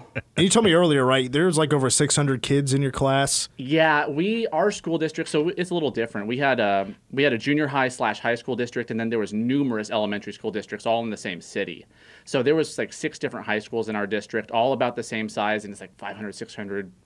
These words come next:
Speaker 2: size or student size classes is about it for each school. So it's really big district, but not quite as big on the L A U S D side of things.
Speaker 1: So was Scott Barlow, like, was he just the typical jock?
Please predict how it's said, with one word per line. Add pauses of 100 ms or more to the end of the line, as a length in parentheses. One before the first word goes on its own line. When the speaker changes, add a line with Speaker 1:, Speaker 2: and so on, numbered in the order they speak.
Speaker 2:
size (140)
or
student (100)
size
classes (200)
is
about
it
for
each
school. (480)
So
it's (280)
really
big
district,
but
not
quite
as
big
on
the
L
A
U
S
D
side
of
things.
Speaker 1:
So
was
Scott
Barlow,
like, (580)
was
he
just
the
typical
jock?